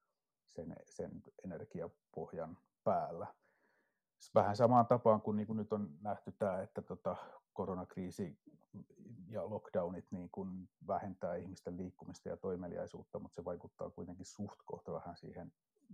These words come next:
hiilidioksidipäästöjen määrään, mikä kertoo just siitä, että se rakenne, energeettinen rakenne siellä, ää, o-, on pysynyt kuitenkin hyvin, hyvin samanlaisena ja johtaa niihin hiilidioksidipäästöihin.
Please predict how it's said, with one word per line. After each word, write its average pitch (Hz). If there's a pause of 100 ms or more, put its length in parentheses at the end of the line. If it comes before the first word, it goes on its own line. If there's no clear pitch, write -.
(220)
hiilidioksidipäästöjen 80
määrään, 80
mikä -
kertoo -
just -
siitä, -
että -
se - (160)
rakenne, 90 (460)
energeettinen 87
rakenne 85
siellä, 76 (800)
ää, -
o-, -
on -
pysynyt 80
kuitenkin 87
hyvin, 87 (160)
hyvin 85
samanlaisena 82
ja 85 (260)
johtaa -
niihin 85 (960)
hiilidioksidipäästöihin. 80